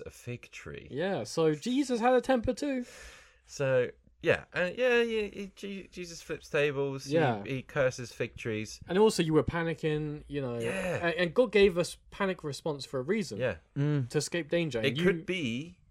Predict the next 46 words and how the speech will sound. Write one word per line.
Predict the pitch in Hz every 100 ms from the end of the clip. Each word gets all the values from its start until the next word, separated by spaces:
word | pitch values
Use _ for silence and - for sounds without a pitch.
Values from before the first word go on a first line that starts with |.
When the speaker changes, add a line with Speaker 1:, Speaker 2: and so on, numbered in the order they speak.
| - -
Speaker 1:
could, | 175 -
something | 170 160
bad | 135 151 156 -
could | - 180 156
have | -
happened. | 156 151 92 104 -
Speaker 2:
Yeah. | 135 196 254 - _ -
Speaker 1:
If | 113
you | 123
hadn't | 123 110
kicked | - -
that. | 120
Speaker 2:
You | 151 190
don't | 214
know. | 175 214
You | 208 117
don't | 110
Speaker 1:
We | 196
Speaker 2:
know. |
Speaker 1:
absolve | 185 180 143 90
you. | 80 76 - _ -
Father | 160
Speaker 3:
You | 143
are | 147
Speaker 1:
Greg, | 139 123
Speaker 3:
absolved. | 120 117 110 107 -
Speaker 1:
the | 131
Holy | 160 151
Trinity. | - 139 95 110 110 _ - -
Speaker 3:
Okay. | 123 113 101 110 - - - - -
I |
have | 127 135
another | 131 120
confession | - 117 - 110 104
here | 110 101 104 -
Speaker 1:
Go | 92
ahead. | 76
Speaker 3:
for | 73
my | 107 98
fellow | - - - 110 101
fathers. | 104 104 101 101 - - - - _
Um, | - 143 151 - -
I | 175 247
told | - 214 175 143 -
my | 131 127
partner | - 180 190 - 95 107